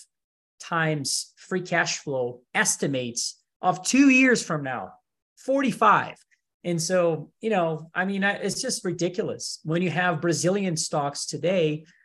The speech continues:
trading at, you know, the banks trading at three, four times earnings, um,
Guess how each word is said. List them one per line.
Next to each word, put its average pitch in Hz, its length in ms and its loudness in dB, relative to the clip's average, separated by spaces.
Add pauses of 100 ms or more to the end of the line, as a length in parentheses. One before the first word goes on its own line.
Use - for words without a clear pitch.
(380)
trading 175 500 0
at, 135 380 -2
you 160 120 -4
know, 135 340 -6
the 147 100 0
banks 185 280 -2
trading 139 380 -4
at 131 260 -8
three, 151 200 -2
four 156 280 0
times 139 380 -6
earnings, 165 540 -4 (420)
um, 131 640 -2